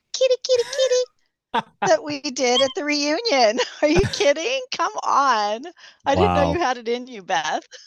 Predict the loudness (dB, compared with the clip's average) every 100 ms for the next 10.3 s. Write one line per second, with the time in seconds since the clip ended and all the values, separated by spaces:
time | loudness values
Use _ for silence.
0 | -10 -10 -8 -6 -6 -6 -6 -4 -4 -6
1 | -8 -10 -14 -12 0 2 2 0 -2 -2
2 | -4 -4 -6 -6 -6 -6 -6 -6 -6 -10
3 | -10 -8 -6 -6 -4 -4 -2 -4 -4 -4
4 | -2 -2 -4 -6 -6 -4 -4 -6 -6 -8
5 | -6 -6 -4 -4 -4 -4 -4 -6 -6 -4
6 | -4 -4 -6 -12 -14 -12 -8 -6 -4 -2
7 | -4 -2 -2 0 -2 -4 -6 -8 -14 _
8 | -12 -8 -6 -6 -4 -4 -6 -12 -8 -6
9 | -4 -4 -4 -6 -6 -8 -10 -8 -6 -6
10 | -6 -8